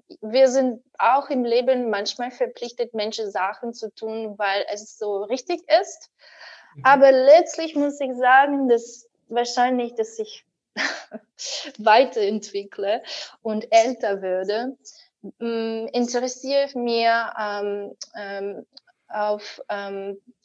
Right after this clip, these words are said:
Speaker 1: die, das Thema, ähm, Dao, Dao. Und das ist, ähm, das heißt der Weg. Mm, was
Speaker 2: Mhm.
Speaker 1: ist dein Weg, spirituelle Weg? Ähm,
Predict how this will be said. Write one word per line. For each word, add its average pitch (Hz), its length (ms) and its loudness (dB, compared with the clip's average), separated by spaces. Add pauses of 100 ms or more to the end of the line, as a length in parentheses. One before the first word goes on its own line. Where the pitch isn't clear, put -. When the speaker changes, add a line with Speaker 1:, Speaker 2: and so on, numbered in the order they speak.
(460)
Speaker 1:
die, 214 240 -6 (180)
das 240 300 -4
Thema, 233 680 -2
ähm, 196 300 -8 (340)
Dao, 208 580 2 (120)
Dao. 185 540 -4 (380)
Und 214 120 -4
das 226 200 -2
ist, - 260 -8
ähm, 220 320 2
das 226 280 -4
heißt 214 280 0
der 202 260 0
Weg. 185 440 -2 (180)
Mm, 208 300 -10
was 226 260 0
Speaker 2:
Mhm. 233 60 -4
Speaker 1:
ist 220 280 -12
dein 208 480 -2
Weg, 180 380 -4 (200)
spirituelle 208 920 -2
Weg? 202 340 -6 (600)
Ähm, 226 520 0